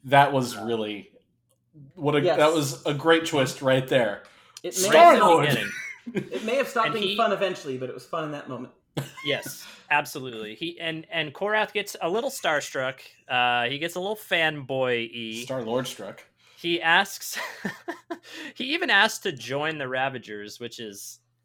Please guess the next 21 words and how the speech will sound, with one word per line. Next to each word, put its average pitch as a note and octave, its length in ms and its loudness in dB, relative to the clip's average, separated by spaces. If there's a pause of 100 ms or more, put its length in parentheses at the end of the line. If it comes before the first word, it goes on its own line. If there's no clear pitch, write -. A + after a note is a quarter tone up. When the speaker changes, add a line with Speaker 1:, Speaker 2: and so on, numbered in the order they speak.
(460)
Speaker 2:
just - 400 -8
super E3+ 280 -8
ultra G2 280 -10
fanboy. G#2 580 -10 (360)
Uh, D3+ 440 2
the E3 100 -6
Kree D#4 300 -8
still G#3+ 280 -4
try G3 240 0
to D#3 80 -2
take D#3+ 200 -4
the - 60 -20
Power C#3+ 240 -2
Stone C3+ 320 -10
from D#3+ 520 -2 (220)
T'Challa, B2+ 560 -4
but C3 240 -4
eventually C3+ 560 -6
they B2 160 -2
are G#2+ 220 -4
subdued D#3+ 560 -8